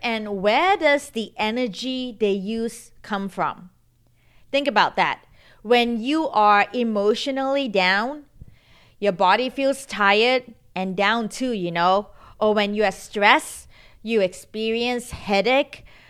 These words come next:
When you are worried, your stomach gives signs of, you, you know, your stomach gives signs of that.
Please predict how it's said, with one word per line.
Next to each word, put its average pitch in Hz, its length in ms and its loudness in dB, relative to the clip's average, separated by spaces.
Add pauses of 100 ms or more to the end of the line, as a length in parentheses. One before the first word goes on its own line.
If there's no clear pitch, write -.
(120)
When 202 240 -4
you 202 160 0
are 180 180 2
worried, 240 600 4 (340)
your 196 300 2
stomach 214 580 -2
gives 220 220 0
signs 202 500 -2
of, 170 220 2 (320)
you, 359 100 8
you 415 200 6
know, 302 160 4
your 285 180 4
stomach 294 480 0
gives 269 200 -2
signs 285 420 -2
of 185 140 0
that. 143 260 0